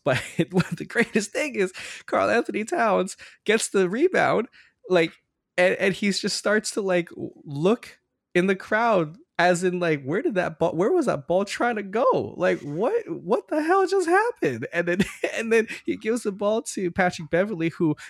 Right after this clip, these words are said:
they obviously have a history, Patrick Beverley and Westbrook. And, and Patrick Beverley was, like, giving the ball back to the referee, was like, "Oh, oh, wh-, I don't know where this ball is going." And so it's, there's just a lot of shit talking going around.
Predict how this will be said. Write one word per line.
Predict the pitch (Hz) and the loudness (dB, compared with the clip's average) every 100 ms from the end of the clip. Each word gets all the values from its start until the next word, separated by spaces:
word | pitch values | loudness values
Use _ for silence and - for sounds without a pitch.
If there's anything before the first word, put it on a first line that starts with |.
| - | 0
they | 175 | 2
obviously | 151 175 175 165 | 4 2 0 -2
have | 147 131 | -4 -2
a | |
history, | 113 175 151 127 | -4 -4 -6 -2
Patrick | 131 - 135 | -2 -4 -6
Beverley | 131 135 135 123 - | -6 -4 -4 -4 -4
and | 110 101 | -8 -4
Westbrook. | 139 - - 92 - - - - _ | -4 -4 -4 -4 -4 -14 -20 -20 _
And, | 196 190 185 - | 2 2 0 0
and | 180 175 | -2 0
Patrick | 196 190 147 | -2 -2 -2
Beverley | 160 180 196 | -2 0 -2
was, | 165 147 147 | 0 0 0
like, | 135 127 - _ | -4 -4 -14 _
giving | 156 175 | 2 2
the | 147 | 0
ball | 131 139 | 2 2
back | 135 135 - | 2 -2 -4
to | |
the | 117 | -2
referee, | 139 - 117 139 185 | -2 -2 -4 0 0
was | 131 | 2
like, | 131 - | 0 2
"Oh, | 220 156 - - | 2 2 -2 -4
oh, | 226 190 | 0 2
wh-, | 160 - | 0 0
I | |
don't | 214 147 | 0 2
know | 165 | 2
where | 175 | 2
this | 190 147 | 0 0
ball | 202 202 | -2 0
is | |
going." | 139 254 156 120 - | 2 4 4 2 -2
And | 160 | -6
so | 165 185 170 - - - - _ _ _ - | -4 -2 -2 -2 -14 -20 -20 _ _ _ -2
it's, | 208 - | -2 0
there's | 208 202 | 2 2
just | 190 233 | 2 0
a | 226 | 0
lot | 180 175 202 | 0 -2 -2
of | 170 - _ _ | -2 -4 _ _
shit | - - - 180 - | -6 -4 0 0 0
talking | 196 180 - 143 127 | -2 -2 -2 -2 0
going | 127 123 123 | 2 2 0
around. | 101 104 110 127 139 | -4 -4 -2 -2 -4